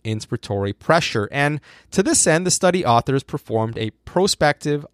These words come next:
observational analysis of one hundred medical intensive care unit patients who were intubated for an average of about a week, clinically stable, and deemed ready to undergo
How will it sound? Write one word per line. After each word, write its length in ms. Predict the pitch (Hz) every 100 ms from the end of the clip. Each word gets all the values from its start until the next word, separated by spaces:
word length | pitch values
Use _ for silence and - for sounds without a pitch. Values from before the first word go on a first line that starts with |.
| _
observational 840 | 117 143 - 151 127 120 - 131 -
analysis 840 | 127 131 170 196 170 104 104 - - - _
of 160 | 120 110
one 280 | 113 170 202
hundred 640 | - 165 160 123 110 -
medical 480 | - 110 135 156 170
intensive 520 | 156 151 131 127 135
care 260 | - 117 117
unit 340 | 113 101 104
patients 460 | - 101 98 101 104
who 100 | 160
were 140 | 180 -
intubated 640 | 175 170 170 160 156 160 160 - - _
for 300 | - 208 214
an 120 | 226
average 400 | 175 151 160 151
of 140 | 151
about 260 | 160 120 120
a 60 |
week, 380 | 156 110 139 - - _ _ _ _ _
clinically 460 | - 151 156 175 196
stable, 640 | - 123 110 107 101 117 - _ _
and 240 | 139 131 123
deemed 400 | 135 135 131 131 -
ready 460 | 110 135 135 151
to 220 | - - -
undergo 440 | 117 113 110 107